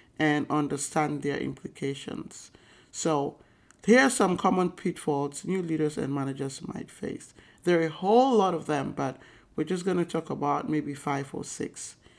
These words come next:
The first one I wanna talk about is lack of clear communication. You know, one of the most, uh, prevalent pitfalls is the lack of clear communication. New leaders may assume that,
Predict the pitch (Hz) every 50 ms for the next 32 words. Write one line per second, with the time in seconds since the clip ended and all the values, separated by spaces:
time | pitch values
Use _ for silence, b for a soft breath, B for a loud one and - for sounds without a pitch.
0 | b b b - - 170 - 240 247 269 247 - 214 202 185 185 185 180 175 170
1 | 165 160 - 165 160 - 147 - 160 147 147 143 - - - 135 131 127 131 -
2 | - - - 147 156 165 160 160 160 160 - 147 139 139 - - 175 160 151 147
3 | - 143 135 135 135 131 135 - - - - - - - - - - - - _
4 | b b b b b b b b b b b b b _ 160 170 165 170 160 156
5 | 160 165 - B B B B B B B B - 151 185 196 208 214 208 196 196
6 | 190 190 196 196 196 190 185 - - - - - 165 165 165 - - 202 190 175
7 | 196 185 190 190 185 185 - - 196 185 - - 180 170 165 165 160 - 170 156
8 | - - 151 151 165 165 165 165 - 151 139 - - 175 165 165 165 - 156 151
9 | 156 160 160 156 - 185 185 214 - - 175 143 139 - B B B B B B
10 | - 214 247 285 320 311 277 262 220 220 202 185 190 - 202 180 170 165 156 -
11 | - 160 151 - 175 175 165 160 160 151 160 156 151 147 147 -